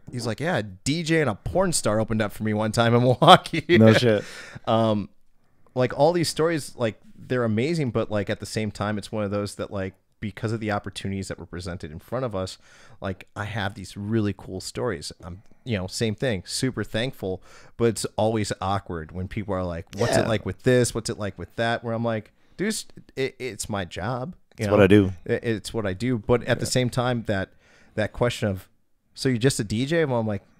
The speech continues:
Speaker 1: "No," my, I'm like, I,
Speaker 2: It's
Speaker 1: I
Speaker 2: a
Speaker 1: don't
Speaker 2: lot, lot more that goes into
Speaker 1: Yeah,
Speaker 2: it.
Speaker 1: like
Speaker 2: And pe-, and people don't, and, and that's okay. Like,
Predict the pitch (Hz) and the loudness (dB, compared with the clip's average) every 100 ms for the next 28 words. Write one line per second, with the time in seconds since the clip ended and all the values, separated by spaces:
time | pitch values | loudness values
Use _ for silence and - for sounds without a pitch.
0 | _ _ 180 226 - 160 - 135 139 - | _ _ -6 -6 -4 -6 -2 2 0 0
1 | - - - - - - - - - 151 | -20 -20 -20 -20 -20 -16 -12 -8 2 2
2 | 104 101 95 78 90 87 85 80 76 73 | 6 8 8 8 6 6 6 4 4 0
3 | 67 60 - 120 113 95 95 110 110 131 | 0 -4 -2 4 4 4 4 6 6 6
4 | 135 131 180 202 - 208 - 247 - 269 | 6 8 6 6 6 6 4 2 2 0
5 | - 85 90 87 | 2 2 4 2